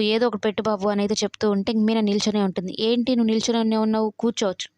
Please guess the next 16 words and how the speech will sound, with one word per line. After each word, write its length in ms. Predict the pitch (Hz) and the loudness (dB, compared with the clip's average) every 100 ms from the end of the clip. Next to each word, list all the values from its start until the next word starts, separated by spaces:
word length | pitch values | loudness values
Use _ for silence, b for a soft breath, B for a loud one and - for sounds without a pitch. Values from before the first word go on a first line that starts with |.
| - | -8
కుర్చీ 280 | 226 - | -6 -2
బాగానే 280 | 240 208 214 | -2 0 0
ఉంది, 140 | 214 196 | 0 0
మట్టి 240 | 202 196 | -2 -4
గిట్టి 240 | 214 190 208 | -6 -4 -2
ఏం 80 | 208 | 0
లేదు, 140 | 190 | -2
కూర్చో" 280 | - 214 208 | -2 -2 0
అని 120 | 196 | -2
అయితే 120 | 196 | -2
అంటూ 220 | 196 190 208 | -2 -2 0
ఉంటే 220 | 196 202 | -2 -2
మీనా 260 | 208 214 214 | 0 0 0
అలానే 300 | 202 202 214 | -2 -2 -2
చూస్తూ 340 | 208 190 - 208 | -2 -4 -2 -2
ఉంటుంది. 360 | 185 180 180 | -2 -2 -4